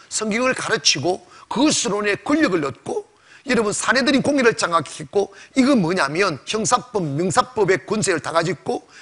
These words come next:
그 다음에 종교적인 존경 다 받고, 종교적으로 인하여 종교적인 모든 헌금과 이걸 자기들이 다, 다 누리는 사람들이야.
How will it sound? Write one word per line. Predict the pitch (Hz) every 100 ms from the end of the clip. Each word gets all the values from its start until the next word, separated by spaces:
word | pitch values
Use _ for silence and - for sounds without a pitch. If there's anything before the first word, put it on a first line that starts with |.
| -
그 | 254
다음에 | 233 202 190
종교적인 | - 214 320 285 220 254 190 -
존경 | 277 277 233
다 | 143
받고, | 156 151 - 269 - - - -
종교적으로 | 208 233 302 262 262
인하여 | 226 202 220 220
종교적인 | - 226 247 233 202 247 214
모든 | 214 285 320 339 349 359 359 359 349 349 339
헌금과 | 262 226 262 254
이걸 | 262 233 -
자기들이 | - 339 302 -
다, | - - - - -
다 | - 233 302
누리는 | 240 381 381 247 175
사람들이야. | - 170 151 156 170 151